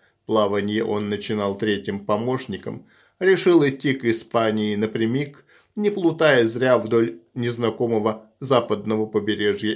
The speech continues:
Ирландии. Поддержанное капитанами ещё полудюжины повреждённых кораблей его решение было передано основной части флота, ушедшей дальше на запад, прежде чем взять курс на Испанию – и вскоре,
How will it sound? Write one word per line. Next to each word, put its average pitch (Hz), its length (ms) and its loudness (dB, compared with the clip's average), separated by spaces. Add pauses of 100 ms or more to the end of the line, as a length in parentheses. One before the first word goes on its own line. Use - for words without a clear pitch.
Ирландии. 107 840 -2 (480)
Поддержанное 117 760 2
капитанами 117 720 0
ещё - 360 -2
полудюжины 120 880 -2 (240)
повреждённых 120 840 2
кораблей 117 460 2
его 117 340 2
решение 143 680 0 (260)
было 202 320 2
передано 147 640 4
основной 127 600 -2
части 131 380 -2
флота, 147 420 0
ушедшей 117 600 -2
дальше 107 440 -2
на 107 240 -2
запад, 143 480 -2 (400)
прежде 180 380 2
чем 139 200 2
взять 120 320 0
курс 120 280 -6
на 113 180 -2
Испанию – 123 640 -2 (220)
и 202 240 -4
вскоре, 156 580 4